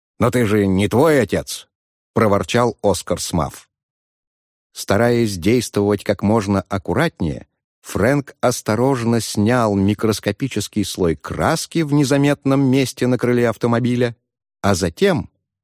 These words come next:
вынув из кармана фонарик, посветил на этот участок. Джо, склонившись над плечом брата, произнес:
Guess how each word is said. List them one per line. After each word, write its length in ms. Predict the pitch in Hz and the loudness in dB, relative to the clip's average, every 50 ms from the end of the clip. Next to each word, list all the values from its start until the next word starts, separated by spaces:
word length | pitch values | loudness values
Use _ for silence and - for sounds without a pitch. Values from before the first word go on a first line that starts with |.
| _ _ | _ _
вынув 520 | - 82 85 110 143 143 123 117 98 - | -6 -2 2 2 4 4 4 2 0 -2
из 140 | 107 92 - | -2 -4 -2
кармана 420 | - 101 98 101 98 92 90 85 | -2 -2 0 2 2 2 0 0
фонарик, 720 | - - - 73 76 95 160 185 90 87 - - - _ _ _ _ _ _ _ _ | -2 -4 -4 -2 0 0 2 2 2 0 -2 -6 -16 _ _ _ _ _ _ _ _
посветил 640 | - 156 135 - - 120 123 107 - - 170 151 127 | 0 0 2 0 0 -2 -2 -2 0 0 2 2 4
на 200 | 113 104 98 101 | 4 4 2 2
этот 200 | 104 - 104 - | 0 0 -2 -4
участок. 640 | 101 85 - 82 69 69 - - - - - - _ _ _ _ _ _ _ _ _ _ _ _ _ _ _ _ _ _ _ _ _ - | -6 -6 -4 -4 -6 -6 -8 -14 -20 -20 -20 -20 _ _ _ _ _ _ _ _ _ _ _ _ _ _ _ _ _ _ _ _ _ -8
Джо, 400 | 78 78 78 78 85 117 180 196 | -6 -4 -2 0 2 2 2 0
склонившись 760 | 185 - - - 101 90 90 95 98 95 - - 92 87 - - | 0 -4 -4 -2 0 0 2 2 0 0 -2 -4 -6 -6 -4 -4
над 180 | 90 87 - | -4 -4 -4
плечом 380 | - - 80 - - 82 76 73 | -4 -4 -2 -2 -2 -2 -2 -2
брата, 380 | 67 87 95 143 170 - 160 | -2 0 0 0 0 -2 -4
произнес: 720 | - - 127 123 120 107 95 87 80 80 80 - - - | -4 -2 0 0 0 0 0 0 0 -2 -2 -4 -8 -12